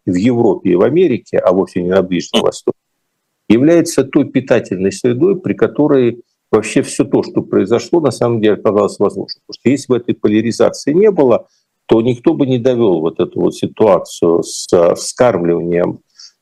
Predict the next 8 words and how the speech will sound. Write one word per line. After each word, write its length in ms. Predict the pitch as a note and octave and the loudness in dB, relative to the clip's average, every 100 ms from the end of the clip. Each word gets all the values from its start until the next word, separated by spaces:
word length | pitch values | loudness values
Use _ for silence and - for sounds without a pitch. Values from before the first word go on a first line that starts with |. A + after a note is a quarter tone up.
| _ | _
тоталитарного 840 | - G#2 A2+ A2 A#2 G2 F2 F#2+ F2 | -2 2 0 0 2 2 2 0 2
нацистского 640 | F#2 F#2+ - - - F2+ | 2 0 -4 -6 -2 0
типа 720 | F2+ - F2+ - F2 E2+ E2 E2+ | 0 -2 -4 0 2 4 4 2
государственного 720 | F2 F#2 G#2 G2 - - F#2 | 0 -2 0 -2 -2 -4 -4
образования 800 | D#2+ F2+ F#2+ F2 E2 - E2 F2 | 0 2 4 4 0 -2 -4 0
в 160 | F2 E2+ | 0 0
этом 260 | F2+ - | 0 2
анклаве 640 | F#2 - - D#3+ C3+ G2+ | 0 0 2 2 4 0